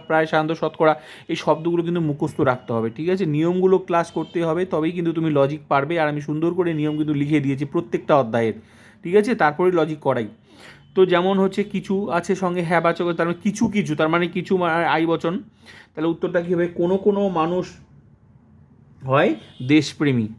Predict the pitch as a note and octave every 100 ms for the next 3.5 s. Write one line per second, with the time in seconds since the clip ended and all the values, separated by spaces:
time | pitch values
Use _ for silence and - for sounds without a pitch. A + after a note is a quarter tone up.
0 | - D3 E3 E3+ E3+ E3+ E3 E3+ E3 D3+
1 | D#3+ E3 E3 E3+ D#3+ E3+ D#3 D#3 D#3+ D#3+
2 | D3+ D#3+ - D3+ D3 F3+ - - - -
3 | _ G3 B3 E3